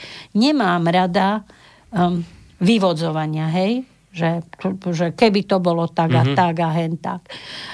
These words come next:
Speaker 1: Môj názor je taký, dať tomu človeku fakta,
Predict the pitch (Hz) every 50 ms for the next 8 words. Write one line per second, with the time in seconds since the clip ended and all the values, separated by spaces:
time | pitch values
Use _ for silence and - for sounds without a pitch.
0 | - - - 202 220 254 262 262 240 233 233 214 233 220 202 196 185 180 - 220
1 | 202 208 202 - - 196 185 - - - 175 214 220 247 - - - - - 226
2 | 220 214 208 202 196 196 196 196 202 220 254 240 247 - _ - - - 196 214
3 | 247 - 190 - - - 202 196 190 180 180 170 160 - - - 170 170 175 170
4 | - - - - 185 185 185 190 - - 240 226 233 262 320